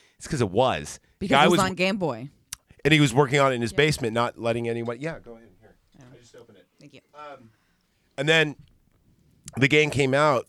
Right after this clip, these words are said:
Speaker 1: Leaf Green was the pilot version. And no one really, it caught on Japan, but American audiences was like, "What?" Their Game
Speaker 2: Right.
Speaker 1: Boys were collecting dust.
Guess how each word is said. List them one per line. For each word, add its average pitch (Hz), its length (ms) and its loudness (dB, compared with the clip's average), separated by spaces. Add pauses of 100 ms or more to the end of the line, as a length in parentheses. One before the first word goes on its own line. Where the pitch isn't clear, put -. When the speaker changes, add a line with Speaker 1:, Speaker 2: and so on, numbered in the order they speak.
Speaker 1:
Leaf 120 280 -6
Green 127 320 -6
was 110 200 -8
the 107 220 -6
pilot 117 420 -4
version. 117 480 -6 (420)
And 170 140 0
no 214 100 4
one 233 160 2
really, 226 320 2 (1000)
it 165 360 0
caught 190 240 6
on 202 160 2
Japan, 180 480 0
but 160 240 0
American 156 460 0
audiences 160 440 -2
was 131 140 -8
like, 135 220 -4
"What?" 143 120 -2 (140)
Their 135 240 0
Game 131 200 2
Speaker 2:
Right. 147 140 0
Speaker 1:
Boys 160 200 2
were 127 100 -2
collecting 123 440 -2
dust. 135 460 0